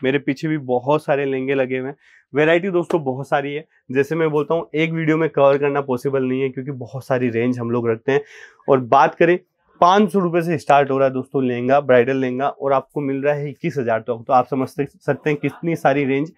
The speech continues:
हमारे पास अवेलेबल होगी। तो दोस्तों यही रिक्वेस्ट करूंगा, एक बार जरूर विजिट करें, यहाँ पे आइए, अपना नया बिजनेस स्टार्ट कीजिए। साथ में दोस्तों लहंगा तो इसके अलावा आपको बहुत सारी वैरायटी अजमेरा फैशन में मिल जाएगी। जैसे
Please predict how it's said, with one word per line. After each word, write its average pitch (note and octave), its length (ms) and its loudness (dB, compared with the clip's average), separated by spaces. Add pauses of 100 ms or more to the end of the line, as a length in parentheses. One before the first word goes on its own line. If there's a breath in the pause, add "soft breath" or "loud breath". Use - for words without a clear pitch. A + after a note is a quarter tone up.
(340 loud breath)
हमारे C#3 220 4
पास C#3 220 2
अवेलेबल B2+ 400 -4
होगी। B2+ 180 -6
तो - 460 -6
दोस्तों D3+ 240 0
यही B2+ 220 2
रिक्वेस्ट D#3 380 -2
करूंगा, D3+ 460 0
एक B2 160 -2
बार C3 140 4
जरूर A#2+ 280 -2
विजिट B2+ 280 -6
करें, B2+ 320 -2
यहाँ A#2 180 -2
पे B2+ 140 -4
आइए, B2 360 -2 (300 loud breath)
अपना D3 280 2
नया C3 240 2
बिजनेस C3 360 -4
स्टार्ट C3 300 2
कीजिए। B2+ 480 -4 (180 soft breath)
साथ D#3+ 400 2
में F3+ 180 0
दोस्तों E3 360 0
लहंगा C3 340 4
तो D3+ 220 0
इसके D3 220 -4
अलावा C#3 440 4
आपको C#3 240 0
बहुत B2+ 320 -6
सारी C3+ 180 0
वैरायटी B2+ 320 0
अजमेरा B2 360 -2
फैशन B2 260 -8
में B2 140 -4
मिल A#2+ 240 -2
जाएगी। B2 320 -2
जैसे B2 360 -6